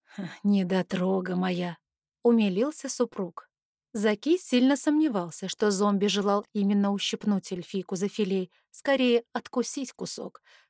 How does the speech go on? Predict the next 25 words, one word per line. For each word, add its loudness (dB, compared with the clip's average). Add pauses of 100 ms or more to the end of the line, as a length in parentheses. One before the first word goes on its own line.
хотя -2
было 0
бы -2
за -2
что -4
там -2
кусать, -6 (320)
эльфиек 0
явно 2
не 0
докармливают. -8 (280)
«Дорогая, 2 (160)
иди -2
ко -6
мне», -2 (480)
вкрадчиво 0
промурлыкал 0
эльф, 0 (200)
открывая 0
объятия. -4 (460)
«Я -2
тебя -4
в -8
баню -2
свожу, -6